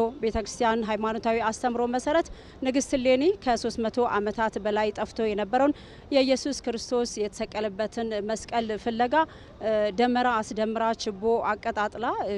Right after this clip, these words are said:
ጭሱ በሰጣት ምልክት አማካኝነት ዛሬ መስከረም፣ በዛሬው ዕለት ማለት ነው፣ መስከረም አስራ ስድስት ቁፋሮ አስጀምራ መጋቢት አስር መስቀሉ እንደተገኘ ይታወቃል። ሃይማኖታዊ አስተምህሮ እና እዛ ላይ የተጻፉ የተለያዩ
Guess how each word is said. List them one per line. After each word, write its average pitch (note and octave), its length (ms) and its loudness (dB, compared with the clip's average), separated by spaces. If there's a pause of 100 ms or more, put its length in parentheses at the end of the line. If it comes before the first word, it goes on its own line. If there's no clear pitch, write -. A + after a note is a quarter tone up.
ጭሱ - 200 -8 (100)
በሰጣት G#3 540 -4
ምልክት G#3+ 460 -4
አማካኝነት B3+ 640 0 (500)
ዛሬ A#3+ 280 4 (280)
መስከረም፣ A3 500 -4 (160)
በዛሬው A3 460 0
ዕለት G#3+ 240 -4
ማለት G#3 260 -4
ነው፣ D#4+ 140 -2
መስከረም G3+ 420 -2
አስራ G3+ 220 -2
ስድስት G#3+ 360 -4
ቁፋሮ A#3 380 2
አስጀምራ A3+ 420 0 (300)
መጋቢት A3+ 480 0
አስር G#3+ 320 -4 (240)
መስቀሉ A3 400 -2
እንደተገኘ A3+ 540 0
ይታወቃል። B3+ 600 2 (280)
ሃይማኖታዊ C#4+ 540 4 (100)
አስተምህሮ A#3+ 460 0 (120)
እና A#3 180 -2 (180)
እዛ G#3 160 -6 (100)
ላይ A3 120 2
የተጻፉ G#3+ 400 -2 (120)
የተለያዩ A#3 440 2